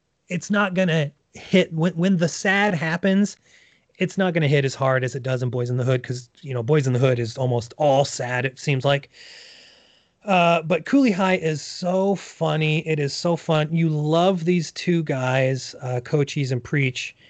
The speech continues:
And, you know, it's, I, I love movies from the seventies. And, uh, you know, it's a great Chicago movie 'cause it's filmed on location. Um,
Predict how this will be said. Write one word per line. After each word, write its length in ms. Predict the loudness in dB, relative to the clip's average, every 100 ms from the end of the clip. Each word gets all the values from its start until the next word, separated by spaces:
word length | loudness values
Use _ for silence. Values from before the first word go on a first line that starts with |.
| _ _ _ _ 0
And, 640 | 2 4 4 4 2 -2 -4
you 160 | -2 2
know, 200 | 2 2
it's, 480 | 0 0 -8 -14 _ _ -2
I, 240 | 0 0 _ _ _ _ _ -2
I 100 | 0
love 760 | 2 4 4 2 0 -8 -20 _ _ -2
movies 420 | 2 4 2 0
from 160 | 0 -2
the 80 |
seventies. 680 | 0 0 0 -2 -6 -8 -14 _ _ _ _ -6
And, 600 | 0 2 4 2 0 -2 -6 _ -12
uh, 400 | -10 -6 -6 -8 -6
you 120 | -6
know, 120 | -2
it's 180 | -4 -2
a 60 |
great 360 | -2 2 2 2
Chicago 680 | -4 -6 -4 -2 0 2 2
movie 320 | 2 2 0
'cause 200 | 0 0
it's 200 | 0 -2
filmed 340 | -2 2 2
on 300 | 2 2 4
location. 840 | 2 0 0 -2 -2 -2 -2 -2 -6 -14 -20 -20 _ _ _ _
Um, 600 | -2 2 2 2 0 -4